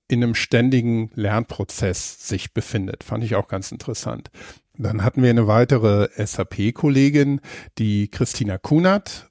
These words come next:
die ja auch mit dem Thema, ja, ich sag mal, Enablement im weitesten Sinne, ähm, sich beschäftigt. Und sie hatte, ähm, eher so eine Vorgehensweise, ähm,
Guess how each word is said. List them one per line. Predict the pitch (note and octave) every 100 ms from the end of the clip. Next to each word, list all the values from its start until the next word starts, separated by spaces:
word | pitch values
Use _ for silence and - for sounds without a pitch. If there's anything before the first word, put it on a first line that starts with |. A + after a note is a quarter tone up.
| _ -
die | G#2+
ja | G#2 G2+
auch | A2 B2 - -
mit | D3+ B2+ B2+
dem | B2+ A#2+ A#2 -
Thema, | B2+ B2 B2+ A2+ A2 G2+ - - _
ja, | G#2 G2+
ich | F#2
sag | A#2 A2
mal, | A2 G#2+
Enablement | B2+ B2+ D3+ D#3 D3 B2+ C3+
im | A2+
weitesten | G#2+ A#2+ A#2 A#2+
Sinne, | G#2+ A2+ C3 B2 B2
ähm, | A#2 G#2+ A2 A2
sich | A2+ -
beschäftigt. | - - A2+ - C3+ - - - - - _
Und | C3 B2 A#2+ A#2+ A#2 - - _
sie | B2+ D3 F3+
hatte, | F3 F3 D#3 D3 D3
ähm, | C3+ B2+ C#3 - -
eher | F3 B2+
so | B2+ C3
eine | A#2+ A2+
Vorgehensweise, | - - C3+ D3+ C#3+ B2+ A#2+ A2 - G2+ G#2+ A#2 G#2+ A2+ F3+ A3 E3+
ähm, | A#2 A#2+ A#2+